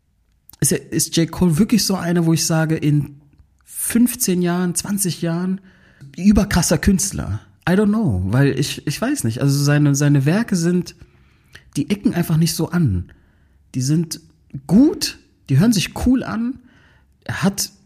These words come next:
mehr oder weniger coole Messages auch. Aber es fehlt mir immer so ein bisschen, ich sag mal, das französische Wort Esprit.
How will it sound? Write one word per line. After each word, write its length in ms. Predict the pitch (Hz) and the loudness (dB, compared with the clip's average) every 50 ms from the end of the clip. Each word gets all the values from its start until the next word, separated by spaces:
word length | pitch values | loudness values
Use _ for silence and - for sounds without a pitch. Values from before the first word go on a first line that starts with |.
| _ - | _ 0
mehr 180 | 151 156 185 233 | 2 2 4 4
oder 140 | 240 202 170 | 2 2 2
weniger 500 | 180 185 185 175 175 175 160 - - - - - - | 0 0 0 0 0 -2 -2 -4 -6 -12 -20 -18 -10
coole 340 | - - 214 240 254 247 214 | -4 0 2 2 4 2 2
Messages 680 | 165 180 220 - - 247 233 - - 240 269 - - - | 2 0 0 0 -2 -4 -4 -4 -4 -6 -4 -6 -8 -6
auch. 360 | 185 202 240 277 - - - _ _ _ - _ _ - - - - - - - - _ _ _ _ _ _ _ _ _ _ _ _ _ _ _ _ _ _ _ _ _ _ _ _ _ - - - - - - - 156 - | -4 -4 -4 -6 -8 -12 -20 _ _ _ -20 _ _ -20 -20 -20 -20 -20 -20 -20 -20 _ _ _ _ _ _ _ _ _ _ _ _ _ _ _ _ _ _ _ _ _ _ _ _ _ -8 -6 -6 -6 -4 -4 -6 -6 -2
Aber 160 | - 156 160 | 0 0 2
es 140 | 165 - - | 2 0 -2
fehlt 520 | - - - - 208 226 269 285 - - | -4 -2 2 4 6 6 6 4 2 0
mir 120 | 220 202 - | -2 0 2
immer 240 | 208 208 214 214 196 | 4 4 4 4 4
so 100 | 180 180 | 4 4
ein 160 | 175 165 143 | 2 2 2
bisschen, 920 | 143 190 202 196 - - - - 175 165 165 165 165 160 156 156 - - - _ _ _ _ _ _ _ _ _ _ _ - - _ _ _ _ _ _ _ _ _ _ _ | 4 4 4 4 2 0 0 0 2 2 4 4 2 2 0 -2 -8 -16 -20 _ _ _ _ _ _ _ _ _ _ _ -20 -20 _ _ _ _ _ _ _ _ _ _ _
ich 60 | - | -6
sag 120 | - 113 120 | -2 2 4
mal, 160 | 139 143 139 | 4 6 6
das 280 | 131 131 - - - - | 4 4 2 0 -4 -2
französische 580 | - - 127 107 - 160 175 170 - 156 131 | -2 0 2 2 4 2 2 2 2 2 4
Wort 240 | 127 139 143 135 - - | 4 4 4 4 4 2
Esprit. 580 | 123 110 - - - - - 123 113 101 90 | 2 2 2 0 0 2 2 4 4 2 2